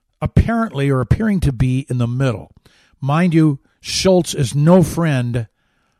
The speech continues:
of Christians. Schultz would ram, cram, and slam and jam everything queer down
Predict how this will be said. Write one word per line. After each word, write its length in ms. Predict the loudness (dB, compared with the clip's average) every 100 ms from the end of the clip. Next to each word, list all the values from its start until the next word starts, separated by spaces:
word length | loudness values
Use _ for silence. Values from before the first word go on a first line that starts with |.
| _ _ -2
of 220 | 0 2
Christians. 640 | 2 2 0 -10 -12 -14 -16 _ _ _ _ -12 -10
Schultz 420 | -2 2 2 2
would 160 | 0
ram, 460 | 2 0 0 0 -2
cram, 380 | -4 -2 -2 -2
and 120 | -4
slam 480 | -4 -2 -2 -2 -4
and 200 | -8 -10
jam 420 | -6 -6 -4 -6 -10 -18 _ -6
everything 420 | -4 -4 -4 -8
queer 580 | 0 2 4 2 0 -6 _ -10
down 240 | -8 -8